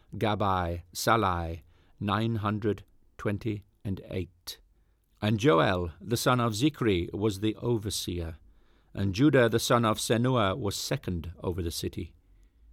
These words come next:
Of the priests, Jedaiah, the son of Joiarib, Jachin, Seraiah, the son of Hilkiah, the son of Meshullam, the son of Zadok, the son of Meraioth, the son of Ahitub, was the ruler of the house of God.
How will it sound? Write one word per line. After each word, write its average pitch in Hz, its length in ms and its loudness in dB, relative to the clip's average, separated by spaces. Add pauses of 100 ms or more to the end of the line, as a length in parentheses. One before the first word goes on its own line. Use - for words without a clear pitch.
(300)
Of 104 120 0
the 101 80 2
priests, - 640 -4 (180)
Jedaiah, 107 760 4
the 98 100 0
son 104 220 0
of 101 100 0
Joiarib, 107 800 2 (600)
Jachin, 95 560 -2 (760)
Seraiah, 120 640 4
the 131 100 -4
son 104 280 -2
of 101 160 -6
Hilkiah, 110 680 -2 (340)
the 101 80 -6
son 101 200 0
of 98 140 0
Meshullam, 98 720 -2 (580)
the 107 120 -6
son 117 200 6
of 113 140 4
Zadok, 127 540 0 (100)
the 110 140 0
son 117 200 2
of 107 120 2
Meraioth, 110 880 0 (380)
the 104 80 -4
son 104 240 2
of 98 140 2
Ahitub, 98 680 -2 (640)
was 101 200 -4
the 104 140 -2
ruler 98 300 0
of 92 220 -6
the 95 100 -4
house 92 320 -6
of 90 100 -8
God. 87 320 -6